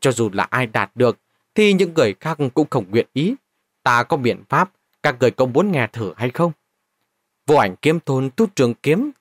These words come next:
nhìn mọi người rồi nói. "Có rắm đấy, mau nói đi." Thiên Dương Tôn giả quát lên,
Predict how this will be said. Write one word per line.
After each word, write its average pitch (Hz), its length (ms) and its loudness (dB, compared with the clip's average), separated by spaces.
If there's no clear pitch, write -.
nhìn 123 220 2
mọi 101 260 -2
người 104 160 0
rồi 92 160 -6
nói. 151 220 -8
"Có 170 220 2
rắm 180 280 0
đấy, 294 140 -2
mau 160 160 2
nói 175 220 2
đi." 233 140 2
Thiên 131 160 2
Dương 117 160 2
Tôn 104 220 -2
giả 92 200 -4
quát 208 260 -2
lên, 131 160 -2